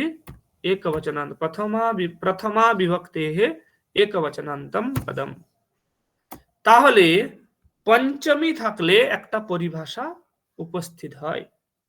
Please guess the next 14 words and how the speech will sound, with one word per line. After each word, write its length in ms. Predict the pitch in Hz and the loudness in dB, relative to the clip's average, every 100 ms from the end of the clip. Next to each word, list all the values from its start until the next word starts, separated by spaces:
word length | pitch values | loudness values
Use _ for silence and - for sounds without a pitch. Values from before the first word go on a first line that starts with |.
| _ | _
পঞ্চমী 560 | 165 170 175 202 202 240 | -6 -6 -4 -4 -2 -4
যদি 240 | 196 180 190 | -2 -2 -4
থাকে, 380 | 165 139 185 233 349 - _ _ _ _ | -8 -6 4 4 4 -4 _ _ _ _
একটা 240 | - - 208 | -14 -8 -8
পরিভাষা 680 | 208 208 202 202 190 240 285 | -4 -2 -2 -2 0 0 0
উপস্থিত 600 | 175 170 175 - 165 160 | -4 -8 -10 -10 -16 -14
হয়, 360 | - 190 277 320 - _ _ _ _ - | -2 2 2 0 -14 _ _ _ _ -16
সেটা 280 | - 170 | -8 -4
হচ্ছে 340 | 170 165 170 262 | -2 -4 -4 -8
তস্মাদ্যুত্তরস্য 1400 | - 165 - 180 185 202 175 151 151 - 147 139 - - 165 170 170 175 - _ _ _ _ _ - | -2 -2 -2 0 2 2 0 -8 -10 -8 -6 -6 -8 -2 2 4 2 -4 -14 _ _ _ _ _ -2
পঞ্চমী 640 | 185 208 214 220 214 220 220 | 0 0 0 0 0 0 -2
নির্দেশেন 960 | 190 175 156 156 156 151 151 147 143 160 190 190 185 180 _ _ _ | -2 -4 -4 -2 -2 -4 -4 -4 -2 0 2 2 0 -6 _ _ _
ক্রিয়মাণম 840 | 208 220 220 202 196 185 180 170 165 | 0 2 2 0 0 0 -2 -4 -4
কার্যম 680 | 147 151 143 175 190 190 | 0 0 0 -2 -2 -4